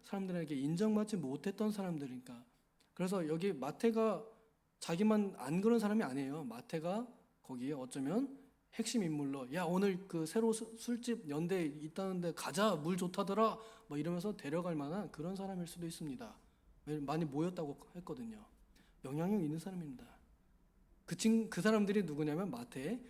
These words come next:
친구들이에요. 마태가 평상시에 친하게 지냈던 그 이 다른 세리들, 다른 세리들, 다른 세리들, 세리들, 세리들 다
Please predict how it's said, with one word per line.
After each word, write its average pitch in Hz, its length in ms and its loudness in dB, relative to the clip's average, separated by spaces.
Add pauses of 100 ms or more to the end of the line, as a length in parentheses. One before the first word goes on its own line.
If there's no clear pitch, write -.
(180)
친구들이에요. 202 680 0 (400)
마태가 165 320 0
평상시에 202 720 2 (180)
친하게 240 380 6
지냈던 180 720 0 (200)
그 151 420 -4
이 139 120 -6
다른 185 340 4
세리들, 151 480 0
다른 156 260 0
세리들, 208 420 4
다른 240 220 -2
세리들, 156 440 -2
세리들, 180 460 -2
세리들 147 440 -4 (360)
다 - 280 -2